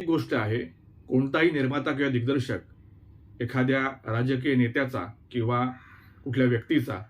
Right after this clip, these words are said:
जेव्हा जीवनपट, चरित्रपट तयार करतो, तेव्हा साहजिकच तो ज्या व्यक्तीवरती हा चित्रपट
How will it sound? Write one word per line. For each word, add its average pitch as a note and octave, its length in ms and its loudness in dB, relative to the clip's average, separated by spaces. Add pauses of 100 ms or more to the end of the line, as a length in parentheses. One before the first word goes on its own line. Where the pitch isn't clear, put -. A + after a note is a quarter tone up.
जेव्हा B2+ 180 2
जीवनपट, B2+ 520 0 (100)
चरित्रपट C#3+ 440 0 (100)
तयार B2 160 0
करतो, A#2 440 -4 (120)
तेव्हा C#3 160 0
साहजिकच C3+ 640 0 (600)
तो E3 100 6
ज्या D#3 220 4
व्यक्तीवरती E3+ 600 2
हा C#3+ 140 0
चित्रपट C3+ 400 -4